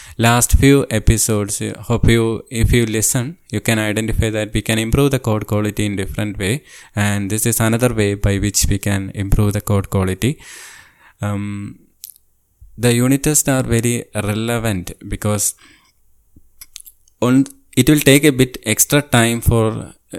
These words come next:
you to add unit test and all, but once you add that, the advantage is that, uh, you can simply run that unit test, and if the code coverage is also fine,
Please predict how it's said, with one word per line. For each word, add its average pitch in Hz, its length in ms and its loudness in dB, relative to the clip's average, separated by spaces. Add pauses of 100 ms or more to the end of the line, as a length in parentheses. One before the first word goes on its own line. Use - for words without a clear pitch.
(120)
you 117 180 2
to 117 240 0
add 110 260 2
unit 104 300 0
test - 240 -2
and 101 160 2
all, 101 220 -2
but 101 380 0 (920)
once 123 580 4
you 123 260 6
add 113 440 -2
that, 98 320 -2 (320)
the 107 340 -4
advantage 127 640 0
is 113 160 -4
that, 107 300 -6 (680)
uh, 113 240 -4
you 123 100 -4
can 143 140 2
simply 143 340 6
run 127 260 2
that 139 200 4
unit 113 320 0
test, 110 340 -2 (320)
and 110 380 -4
if 117 300 -4
the 120 120 2
code 117 260 2
coverage 127 320 2
is 127 140 2
also 113 280 0
fine, 107 440 -2